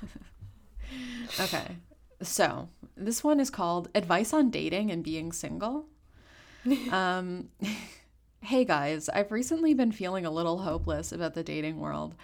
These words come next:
Speaker 1: and looking for advice on how to be okay with being alone.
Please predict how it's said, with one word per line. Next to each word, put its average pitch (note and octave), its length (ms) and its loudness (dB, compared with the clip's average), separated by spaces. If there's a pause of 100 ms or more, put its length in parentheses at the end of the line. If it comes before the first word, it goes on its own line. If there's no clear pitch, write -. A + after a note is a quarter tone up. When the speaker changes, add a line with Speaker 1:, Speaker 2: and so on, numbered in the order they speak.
(320)
Speaker 1:
and G3+ 140 0
looking G#3 280 0
for C4 100 -2
advice F3 300 0
on F#3+ 80 -2
how E3+ 160 -4
to F3 80 -2
be E3 140 0
okay D3+ 260 -4
with D#3 120 -8
being D#3 200 -6
alone. D#3 460 -6